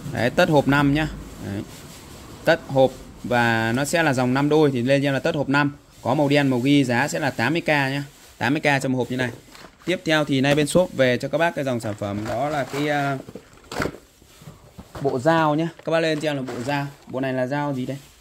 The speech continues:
Các bác lên cho em là bộ dao sói nhá. Giá sẽ là một, à, trăm nghìn cho một bộ dao sói như này, một trăm k. Ở đây thì, à, bỏ trong cái tờ giấy này.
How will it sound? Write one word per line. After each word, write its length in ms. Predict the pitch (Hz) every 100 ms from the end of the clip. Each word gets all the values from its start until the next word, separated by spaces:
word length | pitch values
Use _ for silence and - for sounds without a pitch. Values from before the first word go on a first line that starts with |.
| - - - - - - - - _ _ _ - _ - - - 220 226 - 208 196 269 269 - - - - - - - -
Các 60 | -
bác 60 | 170
lên 180 | 170
cho 100 | 156
em 80 | 156
là 60 | 143
bộ 180 | 135 127
dao 160 | 151
sói 320 | - 139 131
nhá. 140 | 185 190 -
Giá 280 | 117 117 147
sẽ 160 | 180
là 100 | 170
một, 180 | 139 127 - -
à, 240 | 120 120 - - - - - - - - - - - - - -
trăm 220 | 160 156
nghìn 180 | 147 127
cho 100 | 147
một 160 | 139
bộ 120 | 131 123
dao 160 | 143
sói 240 | 139 127 156
như 80 |
này, 100 | 175 139 -
một 120 | 120 -
trăm 160 | 151
k. 80 | 143 160 143 - - - - -
Ở 100 | 117
đây 140 | 147
thì, 220 | 143 135
à, 60 | 127 -
bỏ 120 | - 104
trong 120 | 143
cái 80 | 147
tờ 100 | 123
giấy 200 | 117
này. 80 | 147